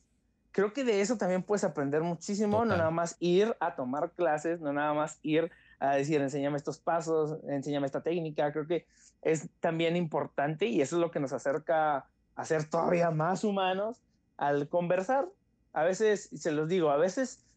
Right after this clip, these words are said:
Speaker 1: no necesitas tomar una clase para aprender. Ve, siéntate, ve la clase y vas a aprender mucho más que si la tomaras.
Speaker 2: Totalmente, totalmente.
Speaker 1: Ujú.
Speaker 2: Y aparte, es algo, justamente, no sé,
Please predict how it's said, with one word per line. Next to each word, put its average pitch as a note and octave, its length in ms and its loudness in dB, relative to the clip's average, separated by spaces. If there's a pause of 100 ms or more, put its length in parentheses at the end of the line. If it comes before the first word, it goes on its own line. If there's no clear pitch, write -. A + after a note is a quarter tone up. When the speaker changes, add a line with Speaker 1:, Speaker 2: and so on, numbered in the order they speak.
Speaker 1:
no F#3+ 100 0
necesitas A#3+ 320 0
tomar F#3+ 220 0
una G3+ 140 -2
clase F#3+ 240 -2
para D#3+ 160 0
aprender. C#3+ 600 -2 (360)
Ve, D#3+ 220 2
siéntate, A#3+ 500 0
ve F3 120 4
la G3 180 2
clase G#3 420 -2 (680)
y F#3+ 100 2
vas D#3+ 160 2
a E3+ 40 0
aprender D3 300 -4
mucho D3+ 220 -6
más C#3 160 -8
que C#3+ 140 -12
si C#3 120 -10
la C3 120 -4
tomaras. G#3+ 360 -16 (320)
Speaker 2:
Totalmente, C#3 720 -4 (480)
totalmente. C#3+ 480 -4
Speaker 1:
Ujú. A#2 60 -2
Speaker 2:
Y - 20 -2
aparte, C#3 420 -4 (760)
es B2+ 140 0
algo, C3 420 0 (440)
justamente, D3+ 520 -2
no A#2 140 -6
sé, A2+ 160 -10